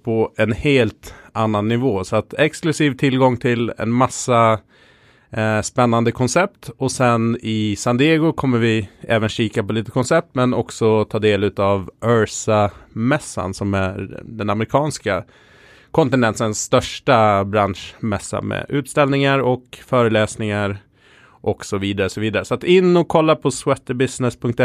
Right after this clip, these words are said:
se och klicka på menyfliken events så ligger all information där. Så att skynda på, vi har några platser kvar men det kommer nog bli fullbokat. Men, eh, idag är det dags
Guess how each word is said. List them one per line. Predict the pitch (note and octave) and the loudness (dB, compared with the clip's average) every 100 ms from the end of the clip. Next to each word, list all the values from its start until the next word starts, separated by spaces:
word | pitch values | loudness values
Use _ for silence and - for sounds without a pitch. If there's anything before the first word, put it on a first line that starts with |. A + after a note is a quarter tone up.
| - | -2
se | - A#2 | 0 0
och | - G#2 - | 2 -2 -4
klicka | - A#2 G#2+ - G#2 | -10 -6 -6 -2 -2
på | F#2 - G#2 G2 F#2+ - _ _ _ - | -2 -6 -4 -2 -2 -4 _ _ _ -6
menyfliken | G#2+ G#2+ G#2+ G2+ G#2+ G2+ - G2+ G2+ - | -2 2 2 0 -2 -6 -4 -2 -2 -4
events | - A#2+ F#3 A#2+ - - - - | 0 4 4 2 -2 -10 -14 -14
så | - A#2 | -6 -2
ligger | C#3+ A#2 G#2+ | 0 0 0
all | F#2 G2+ G2+ | 2 0 -2
information | A2+ F#2+ G#2+ G#2+ - F3 G#2 F#2+ | -4 -4 -4 -4 -2 -2 -2 0
där. | C3+ C3+ G2+ B2 | 2 2 0 -8
Så | - | -6
att | F#2 - | -6 -6
skynda | - C#3 D3 | -2 0 0
på, | D3 E3 D#3 | 0 0 2
vi | C#3+ | 2
har | |
några | D3 E3 D#3+ D3+ | 4 4 4 2
platser | C#3+ C#3+ C3 C#3 | 2 0 0 -4
kvar | - C#3+ D3+ | 2 2 2
men | B2+ B2+ | 0 -2
det | B2+ | -2
kommer | C3+ B2 A#2+ | -2 -2 -2
nog | A2+ G2+ | -2 -2
bli | G#2+ G#2 - _ _ _ _ | -2 -4 -6 _ _ _ _
fullbokat. | _ B2+ A2 G2 G2+ - - - _ _ - _ - - - - _ _ _ | _ -2 0 -2 -4 -6 -12 -16 _ _ -20 _ -20 -20 -20 -20 _ _ _
Men, | C3 F#3 F#3 F#3 | 0 2 4 6
eh, | F#3+ F#3+ F#3 | 8 8 8
idag | G3 F3+ A#3 A#3+ A#3 F#3+ | 6 6 6 6 6 6
är | |
det | F#3 | 6
dags | F3 E3+ - | 4 2 -4